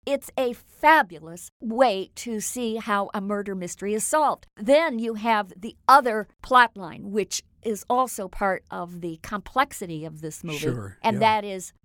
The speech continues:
Speaker 1: Lisbeth Salander's story. And that fuels the movie and keeps you intrigued because you know what this character has gone through. And you watch her slowly develop a relationship with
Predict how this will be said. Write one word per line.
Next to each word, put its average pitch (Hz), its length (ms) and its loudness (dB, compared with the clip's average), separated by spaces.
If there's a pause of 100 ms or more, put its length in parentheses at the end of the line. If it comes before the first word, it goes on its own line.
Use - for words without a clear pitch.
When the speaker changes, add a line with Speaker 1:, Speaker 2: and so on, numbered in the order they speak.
Speaker 1:
Lisbeth 202 420 -4
Salander's 165 640 -8
story. 214 640 2
And 185 220 -8
that 254 320 4
fuels 247 840 -4
the 202 120 -6
movie 196 500 -4
and 190 200 -10
keeps - 400 -10
you 214 100 -6
intrigued 202 680 -2
because 185 440 -8
you 233 160 -6
know 226 480 2 (260)
what 196 360 2 (240)
this 214 540 -2
character 185 480 -2
has 180 200 -12
gone 170 360 -8
through. 254 300 -4 (200)
And 233 340 0 (260)
you 214 240 -6
watch 240 400 -6
her 226 220 -8
slowly 214 1120 -6 (180)
develop 214 720 -4
a 202 60 -12
relationship 202 920 -6 (120)
with 190 180 -8